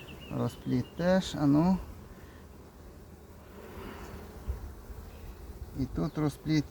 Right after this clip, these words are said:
і вже де виходить, заливається.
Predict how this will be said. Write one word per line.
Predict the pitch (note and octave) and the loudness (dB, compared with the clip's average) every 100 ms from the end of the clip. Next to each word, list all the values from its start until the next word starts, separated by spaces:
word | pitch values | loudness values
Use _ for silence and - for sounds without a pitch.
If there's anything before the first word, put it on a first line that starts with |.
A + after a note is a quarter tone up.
| - | 4
і | D3 | 8
вже | C3 C#3 | 10 8
де | B2+ C#3 | 10 10
виходить, | C3 B2 D#3 D3+ C#3+ - - | 10 6 4 6 6 4 0
заливається. | A#2+ B2+ B2+ C3 C3 B2+ A2+ A2 - - | 0 4 6 8 8 8 6 2 0 2